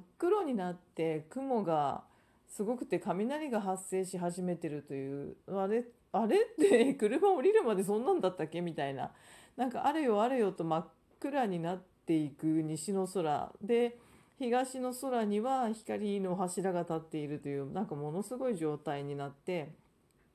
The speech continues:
で、「あ、これはなんか雨とか降り、降ってくるのかな」と思ったんですけど、なかなか雨とか降ってこな-、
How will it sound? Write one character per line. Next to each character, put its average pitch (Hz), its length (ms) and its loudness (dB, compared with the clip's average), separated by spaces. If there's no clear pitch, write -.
で、 208 200 2
「あ、 202 140 0
こ 202 200 -4
れ 240 160 6
は 254 180 2
な 262 140 -2
ん 254 80 -8
か 202 320 -2
雨 240 260 0
と 196 140 -12
か 180 140 -2
降 175 120 -6
り、 180 260 -4
降 208 120 -4
っ - 20 -2
て 214 180 -4
く 190 120 -4
る 165 60 -2
の 160 100 -4
か 143 100 -6
な」 165 300 -2
と 151 60 -10
思 165 160 -6
っ - 20 -14
た 156 140 -10
ん 139 120 -10
で 139 100 -8
す 143 80 -16
け 151 120 -6
ど、 139 100 -8
な 220 140 -6
か 269 100 -6
な 269 100 -6
か 254 180 -4
雨 262 180 -4
と 208 100 -4
か 170 120 -4
降 170 160 -2
っ - 20 2
て 190 160 -8
こ 160 120 -10
な-、 151 160 -8